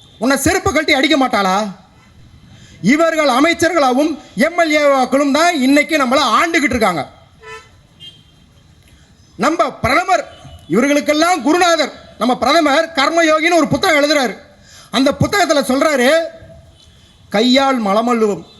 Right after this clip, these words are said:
சமூகம் இருக்கு இல்லையா, ஒரு சமூகம் மட்டும் கையால் மலமள்ளுவது தெய்வத்துக்கு செய்யும் புண்ணிய செயல்ங்கிறாரு. எப்படி? தெய்வத்துக்கு செய்யும் புண்ணிய செயல்ங்கிறாரு. யாரு? தலித் மக்கள் ஒரு பிரிவினர் அதை செய்வது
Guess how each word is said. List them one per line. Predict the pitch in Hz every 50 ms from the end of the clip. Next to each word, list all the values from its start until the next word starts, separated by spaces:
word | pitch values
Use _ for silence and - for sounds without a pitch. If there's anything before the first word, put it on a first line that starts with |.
| - - - - - - -
சமூகம் | - - 214 233 254 240 240 226
இருக்கு | 214 185 - 196
இல்லையா, | 185 196 226 254 262 240 - - - - - - -
ஒரு | 165 190 196
சமூகம் | 190 - 214 226 254 269 254 254 233
மட்டும் | 220 220 220 - 269 254
கையால் | - 214 208 214 233 247 240 226
மலமள்ளுவது | 196 185 196 226 240 240 226 214 202 185 165 165 180 220 262 277 269 208 - - - - - - _ _ - - - _ _ - _ _ - _ -
தெய்வத்துக்கு | - 277 320 320 320 320 320 320 320 262 208 254
செய்யும் | - 254 247 226 226 269 294 -
புண்ணிய | - 269 311 320 330 330 311
செயல்ங்கிறாரு. | 277 277 262 254 262 269 262 240 226 208 175 147 135 - - - - - _ _ _ _ _ _ _ _ _ _
எப்படி? | - 202 196 233 302 302 262 240 - - - - _ _ _ _ -
தெய்வத்துக்கு | - 226 285 302 302 302 302 294 226 240
செய்யும் | - 240 240 247 311 349 330 -
புண்ணிய | - 277 330 339 320 320 320 311
செயல்ங்கிறாரு. | 302 262 262 262 277 277 269 247 233 220 185 147 135 - - - - - - - - - - _ _ _ _ -
யாரு? | 202 247 262 240 208 160 139 131
தலித் | 190 226 277 285 -
மக்கள் | - 247 220 220 - - 269 311 294
ஒரு | 240 202 214 226 226
பிரிவினர் | 226 247 247 262 254 233 214 208 247 285 269
அதை | - 190 196 196 196 190
செய்வது | - 214 233 285 269 233 202 170 180 226 277 285